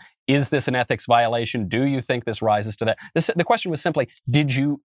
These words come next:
ask for an opinion or not?" And Garland didn't do it. He certainly should have, but that's beside the point. He didn't do it, and he doesn't want to give him the answer. A-, as you point out quite aptly, Megyn, this is not some small little company. It's not some mom and pop shop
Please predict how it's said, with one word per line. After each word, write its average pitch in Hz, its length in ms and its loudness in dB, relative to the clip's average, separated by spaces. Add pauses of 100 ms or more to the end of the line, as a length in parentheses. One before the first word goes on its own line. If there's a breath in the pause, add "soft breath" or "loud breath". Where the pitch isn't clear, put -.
ask 113 360 0
for 139 200 -2
an 139 80 -2
opinion 104 440 -4
or 123 80 -4
not?" 147 320 0 (300 loud breath)
And 107 180 0
Garland 107 540 0
didn't 110 340 -2
do 92 180 -2
it. - 180 -2
He 101 100 -4
certainly 107 400 -2
should 202 260 0
have, 101 200 0
but 117 80 -4
that's 117 160 -2
beside 120 340 2
the 117 80 -4
point. 120 240 -4 (220 loud breath)
He 120 80 4
didn't 143 240 -2
do 123 140 0
it, 117 100 -2 (200 soft breath)
and 127 60 -2
he 127 80 0
doesn't 110 240 0
want 107 140 -2
to 98 60 -4
give 101 140 -4
him 104 120 -4
the 98 160 -2
answer. 104 340 -4 (220 loud breath)
A-, 143 180 0
as 139 140 0
you 190 80 -4
point 151 240 -2
out 117 260 -2
quite 147 320 0 (480)
aptly, 131 500 -2
Megyn, 90 380 -2 (760 loud breath)
this 175 260 4
is 175 140 -6
not 202 200 -2
some 202 200 0
small 156 420 2
little 135 180 -4
company. 139 460 -4
It's - 140 -8
not 151 160 0
some 127 200 0
mom 127 220 2
and 120 160 -8
pop 120 240 2
shop 117 380 2